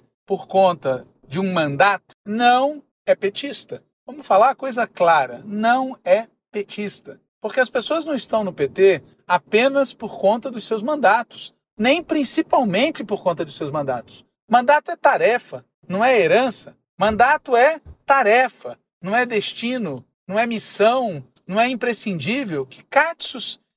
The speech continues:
de argumento é esse? Mas foi usado. E é curioso, porque foi usado por gente que nos debates acerca da federação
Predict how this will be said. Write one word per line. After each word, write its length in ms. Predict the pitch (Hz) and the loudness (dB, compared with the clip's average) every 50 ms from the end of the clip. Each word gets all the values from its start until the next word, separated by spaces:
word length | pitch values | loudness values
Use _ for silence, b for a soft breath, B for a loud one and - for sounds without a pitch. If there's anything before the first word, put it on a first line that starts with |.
| _ | _
de 100 | - 202 | 0 2
argumento 600 | 233 233 220 202 190 170 175 214 262 262 - 220 | 2 2 2 0 -4 -4 -4 -4 -4 -4 -2 0
é 80 | 185 185 | 0 2
esse? 260 | 233 262 - - - | 2 0 -2 -6 -4
Mas 220 | 190 226 240 - - | -4 -4 -4 -4 -4
foi 180 | - 302 320 | -6 -6 -6
usado. 560 | 339 320 214 175 202 220 226 214 175 131 127 - _ _ | -6 -4 0 2 4 4 4 2 -2 -6 -14 -20 _ _
E 100 | - 262 | -4 0
é 160 | 311 330 330 | 0 0 0
curioso, 720 | 226 - 277 240 190 180 202 233 247 220 190 - 120 117 _ _ _ _ | -2 -4 -6 0 4 6 6 6 6 4 2 -2 -8 -20 _ _ _ _
porque 300 | - 214 202 - 254 247 | -4 -4 -2 -2 -4 -2
foi 200 | - - 269 294 | 0 0 0 0
usado 640 | 277 226 165 143 185 202 233 226 185 147 127 127 - _ _ _ - | 0 -2 2 4 4 4 4 2 -2 -4 -8 -16 -18 _ _ _ -2
por 160 | 208 202 175 | 0 0 0
gente 440 | 139 135 190 220 240 233 - - 147 | 0 -2 -2 -2 -2 -4 -8 -10 -12
que 140 | - - 180 | -12 -10 -8
nos 180 | 202 247 226 | -6 -6 -2
debates 600 | 202 214 196 160 151 170 180 180 - - 151 135 | 0 0 0 2 4 2 2 2 -2 -6 -8 -6
acerca 420 | 151 151 139 - - 160 151 - 143 | -6 -6 -6 -6 -8 -10 -10 -10 -10
da 100 | 139 135 | -10 -10
federação 720 | - 147 139 143 139 139 135 - - 202 214 208 180 143 | -8 -8 -6 -4 -2 -4 -4 -2 0 2 2 2 2 -2